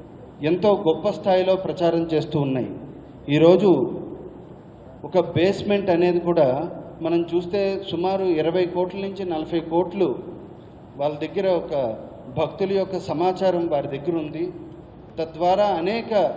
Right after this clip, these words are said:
కార్యక్రమాలు తిరుమల తిరుపతి దేవస్థానం చేస్తున్నటువంటి కార్యక్రమాలు తద్వారా పంపించే ఏర్పాటు చేయాలి. అదేవిధంగా ఇంకొకటి చ-, ఇప్పుడున్న ముఖ్యమంత్రి వైఎస్ జగన్మోహన్ రెడ్డి గారు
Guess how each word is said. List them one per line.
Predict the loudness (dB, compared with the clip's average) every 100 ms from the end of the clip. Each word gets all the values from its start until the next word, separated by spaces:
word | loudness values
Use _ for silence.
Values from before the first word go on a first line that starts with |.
| -8 -14 -16 -18 -20 -20 -20 -20 -20 -20 -20 -20 -4
కార్యక్రమాలు | 0 0 0 -2 2 2 0 -4 -2
తిరుమల | 0 2 0
తిరుపతి | 0 -2 -2 -4 -2
దేవస్థానం | -4 -2 -4 -4 -4
చేస్తున్నటువంటి | -6 -6 -6 -6 -6 -10 -4
కార్యక్రమాలు | 0 0 0 -2 -2 -2 -4 -8 -14 -16 -20 -20 -8
తద్వారా | -8 0 2 4
పంపించే | 2 0 4 4 4 4 4
ఏర్పాటు | 4 2 0 -2
చేయాలి. | 0 2 2 0 -4 -10 -14 -16 -18 -16 -4
అదేవిధంగా | 6 8 8 6 6 4
ఇంకొకటి | 4 2 0 0 4 4 4 0 -6 -10 -10 -10 -12 -12 -20 -14
చ-, | -14 -14 -18 -10
ఇప్పుడున్న | -6 0 0 0 0 -2 -4 -14 -16 -18 -20 -20 -18 -10
ముఖ్యమంత్రి | -8 -2 2 2 2 2
వైఎస్ | 6 6 4 0
జగన్మోహన్ | 0 2 2 2 2
రెడ్డి | -2 -2
గారు | 0 0 0